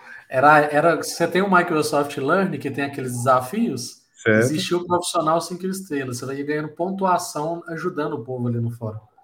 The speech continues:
Speaker 2: Ok.
Speaker 1: Né? Quem é? <laughs> Lá, ele pegou o Cinco Estrelas.
Speaker 2: Eu peguei
Speaker 1: E você ainda
Speaker 2: Cinco
Speaker 1: ganhava
Speaker 2: Estrelas.
Speaker 1: os badgezinhos que vinha.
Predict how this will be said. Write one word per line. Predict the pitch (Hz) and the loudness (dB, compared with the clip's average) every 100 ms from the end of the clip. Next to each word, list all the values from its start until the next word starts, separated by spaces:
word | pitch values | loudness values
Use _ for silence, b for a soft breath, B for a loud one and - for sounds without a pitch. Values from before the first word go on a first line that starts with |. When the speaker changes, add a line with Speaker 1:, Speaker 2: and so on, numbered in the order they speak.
| - | -6
Speaker 2:
Ok. | 110 110 107 107 | -2 -2 -2 0
Speaker 1:
Né? | 101 110 123 - _ _ _ _ _ - | 0 -2 -6 -16 _ _ _ _ _ -8
Quem | 123 | -2
é? | 131 135 | 2 2
<laughs> | 123 160 143 | 4 4 6
Lá, | 139 120 | 6 4
ele | 120 117 | 2 0
pegou | 165 180 147 | -2 0 -2
o | |
Cinco | 139 143 - | -2 -6 -8
Estrelas. | 147 - 120 117 120 | -10 -6 -2 0 0
Speaker 2:
Eu | |
peguei | - 123 147 | 0 0 2
Speaker 1:
E | |
você | |
ainda | 143 147 147 | 0 0 0
Speaker 2:
Cinco | |
Speaker 1:
ganhava | 180 185 160 | 2 4 6
Speaker 2:
Estrelas. | - - | 6 2
Speaker 1:
os | - | 0
badgezinhos | 135 139 135 120 123 151 143 120 | 0 0 -4 -6 -8 -6 -8 -8
que | |
vinha. | 120 117 135 151 | -6 -4 -6 -6